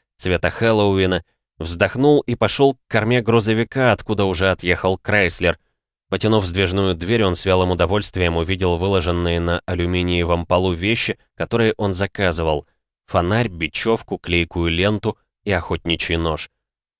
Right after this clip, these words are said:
В переднем правом углу он увидел ту самую пушку, на которой, как ему сказали, настоял водитель,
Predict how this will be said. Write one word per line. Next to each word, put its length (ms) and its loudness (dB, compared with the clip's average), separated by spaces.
В 100 -20
переднем 500 2
правом 340 2
углу 280 4
он 180 4
увидел 400 2
ту 180 -4
самую 400 2
пушку, 400 -2
на 100 2
которой, 380 0
как 220 -2
ему 180 2
сказали, 440 0
настоял 520 2
водитель, 540 -2